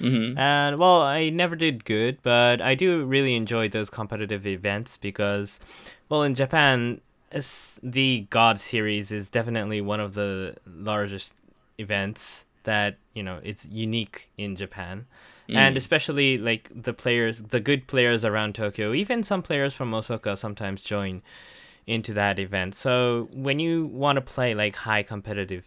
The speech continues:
Speaker 1: Mm-hmm.
Speaker 2: events, that would be one of the best events you can join in Tokyo.
Speaker 1: Yeah, I think that's one of the neat things is seeing all the pros and,
Speaker 2: Mm-hmm.
Speaker 1: and stuff there.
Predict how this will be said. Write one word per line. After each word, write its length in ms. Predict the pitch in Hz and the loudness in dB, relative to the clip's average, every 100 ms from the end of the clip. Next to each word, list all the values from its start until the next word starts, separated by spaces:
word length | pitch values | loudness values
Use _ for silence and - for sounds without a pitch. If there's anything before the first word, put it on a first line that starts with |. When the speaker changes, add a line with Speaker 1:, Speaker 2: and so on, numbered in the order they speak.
| - | -12
Speaker 1:
Mm-hmm. 320 | - 120 117 107 | -4 -2 0 0
Speaker 2:
events, 680 | 104 95 95 - - - - | -2 -4 -4 -6 -6 -10 -6
that 180 | 127 120 | -2 0
would 200 | 123 113 | 0 0
be 200 | 120 113 | 0 0
one 240 | 107 110 | 0 -2
of 160 | 107 95 | -2 -4
the 120 | 101 | -8
best 380 | 92 - 98 - | -6 -4 -4 -4
events 320 | 101 95 95 | -8 -8 -10
you 60 | 101 | -10
can 180 | 101 92 | -10 -8
join 300 | 98 95 92 | -6 -6 -6
in 140 | 92 | -10
Tokyo. 360 | - 92 - - _ _ _ _ - | -14 -16 -16 -20 _ _ _ _ -2
Speaker 1:
Yeah, 220 | 104 90 | 0 2
I 60 | 107 | 0
think 180 | 131 | 2
that's 160 | 127 127 | 2 2
one 100 | 123 | -2
of 40 | |
the 80 | 110 | -2
neat 260 | 92 95 - | -2 -4 -4
things 360 | 92 90 90 | -8 -6 -8
is 80 | 90 | -4
seeing 320 | - 92 92 90 | -4 -4 -6 -8
all 100 | 85 | -10
the 80 | |
pros 640 | - - 87 82 82 - - | -12 -6 -4 -4 -6 -12 -14
and, 200 | 98 87 | -12 -10
Speaker 2:
Mm-hmm. 120 | 107 101 | -10 -8
Speaker 1:
and 140 | 90 | -6
stuff 380 | - - 87 - | -6 -6 -10 -8
there. 320 | 90 85 82 | -6 -4 -6